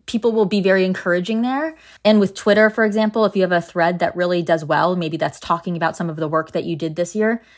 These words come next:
it's not uncommon to receive a D M from somebody who maybe works at a company who's interested in hiring you. I've heard a lot of examples of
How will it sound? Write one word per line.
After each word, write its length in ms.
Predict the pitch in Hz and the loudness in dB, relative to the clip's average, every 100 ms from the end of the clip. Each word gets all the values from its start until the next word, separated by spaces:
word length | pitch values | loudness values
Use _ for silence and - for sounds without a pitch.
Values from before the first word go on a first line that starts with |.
| _ - | _ -8
it's 140 | 202 | -2
not 160 | 233 285 | 2 2
uncommon 420 | 277 202 208 208 | 0 0 2 0
to 100 | 196 | -2
receive 280 | 185 - 196 | -6 -4 -4
a 60 | 180 | -4
D 200 | 180 170 | 0 0
M 140 | 180 | 2
from 200 | 202 165 | 0 -4
somebody 400 | - 156 160 156 | -4 -4 -4 -4
who 480 | 160 160 156 156 156 - _ - | -2 -2 0 -2 -4 -10 _ -4
maybe 200 | 170 175 | -2 0
works 260 | 160 160 | 0 0
at 60 | 180 | -4
a 40 | |
company 380 | 160 165 190 180 | -2 -2 -2 -2
who's 180 | 151 151 | -4 -8
interested 420 | 143 - 165 175 | -8 -8 -6 -6
in 80 | 160 | -4
hiring 280 | 160 165 170 | -2 -2 -2
you. 120 | 160 | -4
I've 100 | 156 | -4
heard 140 | 208 | 0
a 40 | 214 | 0
lot 280 | 175 170 175 | 2 2 2
of 80 | |
examples 640 | 175 156 147 165 196 208 214 | 0 -2 -6 -4 -2 -2 -2
of 500 | - 160 160 160 156 | 0 0 2 2 -2